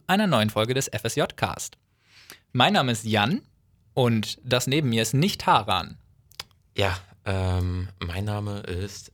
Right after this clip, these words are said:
Speaker 2: Philipp und ich bin hier ab nächster Woche Mittwoch
Speaker 1: Dem ersten
Speaker 2: einer,
Speaker 1: September.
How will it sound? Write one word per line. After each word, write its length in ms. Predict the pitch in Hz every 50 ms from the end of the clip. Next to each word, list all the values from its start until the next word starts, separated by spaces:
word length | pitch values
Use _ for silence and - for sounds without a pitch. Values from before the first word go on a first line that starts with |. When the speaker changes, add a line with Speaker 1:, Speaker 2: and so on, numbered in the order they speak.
| _ _
Speaker 2:
Philipp 400 | - - - 123 117 110 117 113 - - - - - -
und 360 | - 101 98 101 98 90 - -
ich 240 | 98 92 - - -
bin 160 | 101 101 98
hier 400 | 90 95 98 101 101 98 95 - _
ab 240 | - 101 101 98 - _ _ _ _ _ _
nächster 500 | - 98 98 - - 113 107 107 107 - _ -
Woche 180 | 101 98 -
Mittwoch 400 | 101 104 101 - 127 127 127 - _ _ _ _ _ _ _ _ _ _ _ _ _ _ _ _ _ _ _ _ _ _ _ _ _ _ -
Speaker 1:
Dem 100 | 117 113
ersten 300 | - 117 113 - - 127
Speaker 2:
einer, 180 | 113 113 117 117
Speaker 1:
September. 340 | 117 113 113 - 110 113